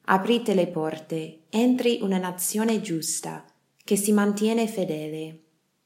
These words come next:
La sua volontà è salda. Tu le assicurerai la pace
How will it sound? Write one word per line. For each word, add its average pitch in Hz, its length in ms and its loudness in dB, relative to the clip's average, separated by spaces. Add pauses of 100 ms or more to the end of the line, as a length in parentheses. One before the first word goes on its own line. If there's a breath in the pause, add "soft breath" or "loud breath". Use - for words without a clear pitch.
(280)
La 190 140 2
sua 202 240 6
volontà 190 640 2
è 185 100 -2
salda. 160 840 -4 (720)
Tu 254 220 -2
le 220 180 2
assicurerai 190 880 0
la 196 140 2
pace 156 720 -10